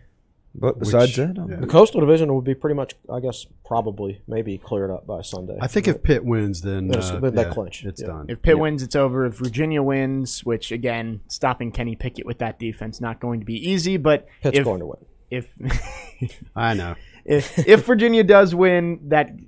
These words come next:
Speaker 4: could, the, the
Speaker 1: It gets
Speaker 4: Coastal could come
Speaker 1: interesting.
Speaker 4: down to that final game. So that would make it interesting.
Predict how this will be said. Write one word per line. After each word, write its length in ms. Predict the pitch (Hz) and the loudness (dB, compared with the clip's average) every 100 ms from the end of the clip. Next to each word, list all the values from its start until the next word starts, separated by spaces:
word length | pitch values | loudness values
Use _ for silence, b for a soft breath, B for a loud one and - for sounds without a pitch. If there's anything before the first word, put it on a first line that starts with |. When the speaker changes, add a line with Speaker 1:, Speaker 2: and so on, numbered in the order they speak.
| - | -4
Speaker 4:
could, 320 | 190 143 123 - | -2 -2 -4 -8
the, 160 | 139 | -2
the 160 | 135 131 | 2 2
Speaker 1:
It 60 | 127 | 2
gets 120 | 104 | 2
Speaker 4:
Coastal 200 | 123 - | 2 4
could 40 | 123 | 2
come 60 | |
Speaker 1:
interesting. 320 | 120 98 127 - | 2 0 -2 -2
Speaker 4:
down 240 | 117 117 | -4 -6
to 100 | 120 | -8
that 220 | 117 113 | -8 -8
final 280 | 120 113 104 | -10 -10 -12
game. 360 | 107 104 101 110 | -12 -14 -14 -12
So 260 | - 104 - B B | -12 -12 -14 B B
that 160 | - 156 | 4 6
would 140 | 170 | 6
make 200 | 151 147 | 4 2
it 80 | 147 | 2
interesting. 680 | 143 131 131 147 131 131 - | 0 -2 -6 -2 0 -2 -6